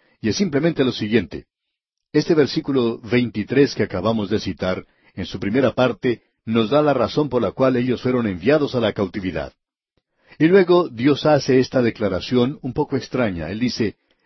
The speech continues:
"Lo cual yo sé y testifico", dice Jehová. Hemos mencionado en nuestro programa anterior que en las naciones de nuestros días no hay un líder destacado en el mundo.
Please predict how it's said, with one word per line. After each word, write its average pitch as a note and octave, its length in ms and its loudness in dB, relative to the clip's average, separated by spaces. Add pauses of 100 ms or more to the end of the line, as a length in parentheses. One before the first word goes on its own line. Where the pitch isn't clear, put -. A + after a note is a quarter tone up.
"Lo G2+ 240 0
cual A2 400 -2
yo A#2 280 2
sé F2+ 420 -2 (400)
y C#3 160 4
testifico", A2 960 -2 (220)
dice G2+ 420 0
Jehová. F2 480 -4 (880)
Hemos D#3+ 260 -2
mencionado G2 480 -2
en E2 80 -8
nuestro F#2 380 -6
programa F2+ 340 -6
anterior F#2 540 -2
que E2 220 -10
en D#2+ 100 -10
las E2 160 -8
naciones G2 340 -4
de F2+ 100 -4
nuestros F#2 340 -8
días F#2+ 360 -6 (440)
no C#3 180 0
hay D3 160 0
un A2 80 0
líder A#2+ 300 0
destacado G#2+ 640 -4
en F#2 80 -2
el E2 100 -6
mundo. E2 420 -6